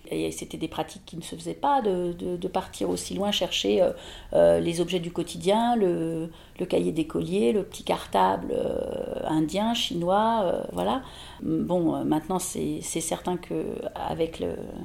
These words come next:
l'évolution, euh, du monde, ça, ça n'a plus la même force, ça n'a plus la même authenticité. Il faut réinventer la, la marque. C'est, c'est, c'est pour ça que moi, j'y insuffle la création. Mais, euh, oui, je pense qu'on a une racine baba cool.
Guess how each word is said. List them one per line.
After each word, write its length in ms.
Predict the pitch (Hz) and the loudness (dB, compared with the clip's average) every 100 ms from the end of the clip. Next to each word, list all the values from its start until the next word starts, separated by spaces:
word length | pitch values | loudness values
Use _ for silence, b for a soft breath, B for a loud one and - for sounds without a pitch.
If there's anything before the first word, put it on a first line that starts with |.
| 180 - | -10 -2
l'évolution, 800 | 170 180 175 - - 160 156 - | 0 0 -2 -4 0 2 2 -2
euh, 20 | - - - | -4 -10 -8
du 160 | 165 | -2
monde, 260 | 185 185 160 | 2 2 0
ça, 240 | - - - | -4 -12 -12
ça 220 | - - | -4 0
n'a 100 | 160 | 0
plus 200 | 160 180 | 0 0
la 100 | 170 | 2
même 220 | 170 165 | 2 0
force, 280 | - 196 - | -2 -4 -4
ça 120 | - | -4
n'a 100 | 180 | -6
plus 140 | - | -2
la 100 | 185 | 0
même 160 | 175 170 | 0 0
authenticité. 600 | 170 175 160 175 208 233 | -2 -2 -6 -8 -6 -4
Il 80 | 202 | -4
faut 160 | - 170 | -2 0
réinventer 500 | 165 165 175 - 165 | 0 0 -4 -6 -4
la, 240 | - - B B B B | -4 -4 B B B B
la 80 | - | 2
marque. 240 | 208 240 | 2 0
C'est, 200 | - 180 | -4 -8
c'est, 160 | 175 - - | -8 -12 -12
c'est 140 | - | -12
pour 140 | - 170 | -6 -4
ça 120 | 180 | -4
que 320 | - - - | -8 -12 -2
moi, 100 | 165 | -2
j'y 140 | 165 170 | 0 -4
insuffle 320 | 165 190 - | -4 -6 -8
la 60 | |
création. 420 | 175 - 160 - 262 B B - | -6 -6 -8 -6 -8 B B 0
Mais, 320 | 175 180 175 | 6 6 6
euh, 320 | 156 151 156 | 4 2 0
oui, 200 | 160 254 | -2 -2
je 140 | - | -2
pense 180 | - 202 | -4 -4
qu'on 140 | - 180 | -2 -2
a 60 | |
une 120 | 180 | 0
racine 320 | 165 160 220 202 | -2 -2 -2 0
baba 240 | 170 165 | 0 -2
cool. 260 | - - | -8 -12